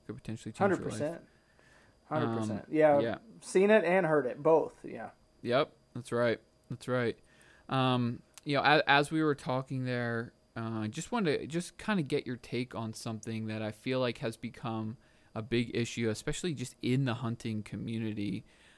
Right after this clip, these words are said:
Speaker 1: um, is the idea of, uh, comparison between different hunters and different people. Um, you know, and what is a trophy to one person, what, you know,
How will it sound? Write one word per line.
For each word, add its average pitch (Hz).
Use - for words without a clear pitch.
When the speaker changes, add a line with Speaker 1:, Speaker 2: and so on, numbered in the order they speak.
Speaker 1:
um, 110
is 139
the 151
idea 151
of, 123
uh, -
comparison 131
between 117
different 117
hunters 127
and 113
different 113
people. 170
Um, 110
you 123
know, 120
and 113
what 131
is 139
a 135
trophy 127
to 113
one 113
person, 120
what, 110
you 113
know, 104